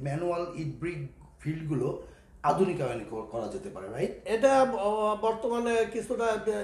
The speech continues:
Speaker 2: ইটের, আহ, প্রকল্প, আমি সেদিনে, আহ, এসে কুমিল্লা দা-, দাউদকান্দে গিয়ে একটা, আহ, ইয়ে দেখে আসছি। সেখানে যে ইটটা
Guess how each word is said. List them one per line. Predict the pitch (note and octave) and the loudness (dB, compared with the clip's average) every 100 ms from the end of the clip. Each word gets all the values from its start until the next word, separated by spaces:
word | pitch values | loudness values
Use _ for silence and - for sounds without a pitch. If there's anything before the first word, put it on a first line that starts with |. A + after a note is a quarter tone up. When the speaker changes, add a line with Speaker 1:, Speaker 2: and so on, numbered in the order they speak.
| G3+ | 0
Speaker 2:
ইটের, | G#3 A3 G#3 F#3+ G3+ | 2 4 4 2 0
আহ, | F3 E3+ - F3 E3+ D#3+ D#3 D3+ D3+ D3+ | 0 -6 -6 -2 0 2 2 0 -2 -2
প্রকল্প, | G#3 G3+ F3+ F#3+ | -4 0 -2 0
আমি | F3 G3 | 0 0
সেদিনে, | G3 F#3+ F#3 F#3+ F3 F3 D3+ | 0 -4 -2 0 0 -2 -6
আহ, | D#3+ D#3 D3+ D3+ - D#3 D#3 | -4 -2 -4 -6 -10 -10 -8
এসে | D#3 D#3 D#3+ | -8 -6 -8
কুমিল্লা | C#3 F#3 F#3 F3+ | -4 -2 0 0
দা-, | E3+ E3 D3 | 0 0 0
দাউদকান্দে | E3 E3+ E3+ E3 E3 E3+ | 2 2 2 -4 -2 -2
গিয়ে | E3 D3+ D3+ - - - | 0 0 -2 -6 -18 -10
একটা, | D#3 F3 D#3+ D3+ - - D#3+ | -6 0 0 0 -6 -14 -10
আহ, | D#3+ D#3 | -6 -4
ইয়ে | E3 D3+ C3+ | -4 -4 -6
দেখে | C3+ D3+ D3+ | -4 -4 2
আসছি। | G3 F3 - A3+ - - - - | 2 0 -4 -6 -6 -10 -20 -10
সেখানে | - F#3+ F#3+ F#3+ | -6 -2 0 2
যে | F3+ F#3 F3 | 2 2 0
ইটটা | - F3+ E3 - G3+ F#3 F3+ F#3 | -2 -2 -2 -2 2 4 4 2